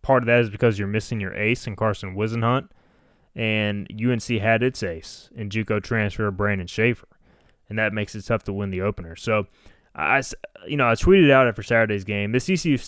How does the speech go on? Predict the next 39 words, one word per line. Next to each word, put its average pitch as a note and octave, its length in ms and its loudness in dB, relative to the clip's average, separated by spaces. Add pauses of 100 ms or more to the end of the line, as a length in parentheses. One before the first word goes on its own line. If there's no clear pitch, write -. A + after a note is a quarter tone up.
(280)
E D#3+ 140 -6
C - 160 0
U B2 60 2
team A#2 280 -4
still B2+ 220 0
has A#2 140 2
a G2+ 60 -8
lot G2+ 220 0
of - 60 -8 (360)
potential, A#2+ 540 0 (160)
a - 80 -10
lot G2+ 180 0
of - 80 -12
pieces. A#2+ 480 0 (920)
There's A#2+ 120 0
a A2 80 2
lot A#2+ 220 6
of A#2 80 8
upside A2+ 400 2
here, A2+ 340 -2 (640)
a - 60 -8
lot A#2 160 4
of A2 80 0
guys A2+ 280 4
finding A2+ 340 -2
their G#2 100 0
way. G#2 500 2 (340)
It's - 120 -12
just - 180 -4
gonna A#2+ 140 0
take A#2+ 260 0
some A2+ 160 -6
time. A2+ 360 0
Hopefully A#2+ 340 0
Sunday A#2 400 0
was G#2 200 -2
a F2 100 -10
turning B2 360 -2
point. B2+ 380 0